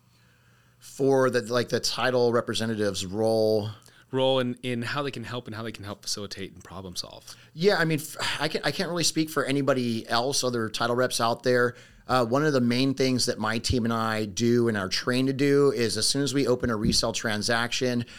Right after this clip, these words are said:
Speaker 1: uh, we ask for the statement of information, um, so we can clear out the individual that's selling, making sure there's no I R S or individual judgments, child support judgments against the seller. Um, that's a s-, an important second, uh, component that needs to be cleared.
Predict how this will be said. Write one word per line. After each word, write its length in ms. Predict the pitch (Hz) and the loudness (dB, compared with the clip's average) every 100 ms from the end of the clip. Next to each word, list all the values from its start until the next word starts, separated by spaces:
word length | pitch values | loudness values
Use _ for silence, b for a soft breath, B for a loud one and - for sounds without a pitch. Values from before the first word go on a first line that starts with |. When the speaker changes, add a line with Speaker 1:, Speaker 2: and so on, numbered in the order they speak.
| B | B
Speaker 1:
uh, 180 | - 113 107 | -2 0 0
we 120 | 113 | 0
ask 240 | 113 127 | 0 -2
for 80 | 131 | -2
the 80 | 113 | -2
statement 440 | - 120 113 117 | 0 -2 -2 -2
of 80 | 104 | -2
information, 720 | 110 110 107 147 147 156 151 143 B B B - | -2 -2 -2 0 0 0 -2 -6 B B B -2
um, 580 | 127 123 117 113 107 110 | 0 2 2 0 -2 0
so 160 | - | 0
we 100 | 127 | 0
can 140 | 123 113 | -2 -6
clear 300 | - 135 131 | -2 2 2
out 160 | 127 | 0
the 80 | 123 | -6
individual 760 | 117 120 104 95 117 131 135 143 | -2 -2 -2 -2 -2 2 2 2
that's 240 | 147 - | 0 0
selling, 440 | - 143 151 165 | 0 2 0 0
making 240 | 139 117 117 | 0 0 -2
sure 180 | - 117 | 0 0
there's 240 | 110 - | -2 -2
no 260 | 123 120 110 | 0 0 0
I 160 | 113 | 0
R 160 | 110 117 | 2 2
S 320 | 120 117 - | 2 0 0
or 180 | 113 107 | -2 -2
individual 420 | 110 113 113 104 | -2 -2 -2 -4
judgments, 640 | 95 110 110 120 127 120 - | -4 -2 -2 0 0 2 0
child 280 | - 110 117 | 0 0 -2
support 260 | 113 117 | 0 -2
judgments 480 | 95 107 101 113 104 | 0 -2 0 -2 -2
against 460 | 104 95 101 - 90 | -4 -4 -2 -4 -2
the 80 | |
seller. 560 | - - 127 110 135 156 B B B | 0 2 0 2 0 -2 B B B
Um, 200 | 120 110 | -2 0
that's 220 | 110 113 | 0 0
a 60 | 113 | 0
s-, 160 | - - | -2 -2
an 160 | 104 | -2
important 400 | 104 - 117 101 | -2 -2 -2 0
second, 300 | - 107 117 - - | 0 0 -4 -10 -6
uh, 200 | 98 87 | -4 -2
component 420 | 117 120 117 101 | -2 0 0 0
that 100 | 101 | -2
needs 200 | 104 - | -2 -2
to 60 | |
be 100 | 90 | -4
cleared. 420 | 98 113 117 139 | -2 0 2 0